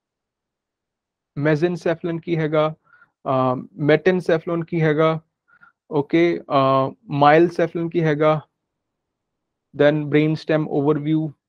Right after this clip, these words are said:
ਨਿਊਰੋਨ ਦੀ ਗੱਲ ਕਰਾਂਗੇ, ਸੋਮਾ, ਹੈ ਨਾ,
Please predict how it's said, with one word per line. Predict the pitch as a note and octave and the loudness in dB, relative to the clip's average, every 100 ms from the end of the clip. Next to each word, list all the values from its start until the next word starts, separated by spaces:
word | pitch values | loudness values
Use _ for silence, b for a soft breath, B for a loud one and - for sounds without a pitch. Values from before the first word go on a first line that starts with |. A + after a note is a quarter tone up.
| _ | _
ਨਿਊਰੋਨ | D3+ C#3+ D3+ D#3 D#3 | -4 2 4 4 2
ਦੀ | D#3 D#3+ | -2 0
ਗੱਲ | D3+ D3 | 0 -2
ਕਰਾਂਗੇ, | D3+ D3 D3+ D3+ D3+ | -4 -4 -2 -4 -6
ਸੋਮਾ, | - C#3+ C#3+ D3 D3 C#3 _ _ _ _ _ _ _ _ _ _ _ _ D#3+ | -6 -4 -2 -2 -2 -6 _ _ _ _ _ _ _ _ _ _ _ _ -12
ਹੈ | |
ਨਾ, | F#3+ | -12